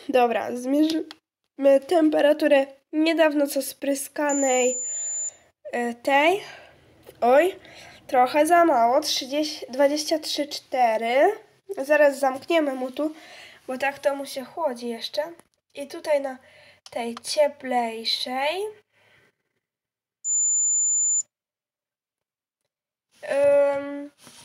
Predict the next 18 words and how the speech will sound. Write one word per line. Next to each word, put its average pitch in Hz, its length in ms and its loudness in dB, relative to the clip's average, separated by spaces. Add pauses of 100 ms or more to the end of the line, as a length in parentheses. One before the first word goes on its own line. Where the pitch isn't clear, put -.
ogólnie 330 680 -6
tam 302 340 0
gdzieś 311 400 -12 (440)
będzie 285 260 -6
miało 285 260 2
dwadzieścia 254 560 -10
pięć 240 380 -12
dziewięć, 359 640 -10
a 277 120 -2
tutaj 311 640 -2 (420)
pod, - 480 -4
oj, 277 240 0 (560)
bezpośrednio 294 1040 -2
pod 277 280 -2
lampą 349 720 -2 (1900)
będzie 311 580 -4
miał, 262 560 -6
y, - 1080 -18